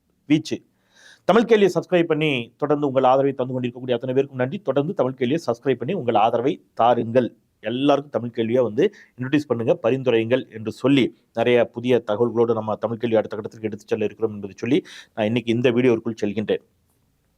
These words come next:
ஏன் திடீர்னு பாரதிய ஜனதா கட்சியினர், சோற்றில் உப்பு போட்டு சாப்பிடக்கூடிய பாரதிய ஜனதா கட்சியினர் இந்த முடிவை எடுத்திருக்கிறாங்க அப்படின்னு சொன்னா, இந்த மூன்றினுடைய உரிமையாளர், நிறுவனர், Facebook,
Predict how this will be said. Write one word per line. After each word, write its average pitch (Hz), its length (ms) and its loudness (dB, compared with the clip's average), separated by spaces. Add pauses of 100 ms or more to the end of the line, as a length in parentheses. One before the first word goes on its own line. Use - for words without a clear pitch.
(160)
ஏன் 214 400 6
திடீர்னு 214 440 2
பாரதிய 185 300 4
ஜனதா 160 260 0
கட்சியினர், 139 480 -2
சோற்றில் 180 340 0
உப்பு 147 200 0
போட்டு 175 180 2
சாப்பிடக்கூடிய 160 440 0
பாரதிய 143 220 2
ஜனதா 143 100 2
கட்சியினர் 135 200 -6
இந்த 139 120 -4
முடிவை 135 260 0
எடுத்திருக்கிறாங்க 131 380 -4
அப்படின்னு 120 180 -8
சொன்னா, 127 440 0 (400)
இந்த 143 160 2
மூன்றினுடைய 170 960 4 (440)
உரிமையாளர், 139 640 2
நிறுவனர், 156 420 2 (540)
Facebook, 160 420 2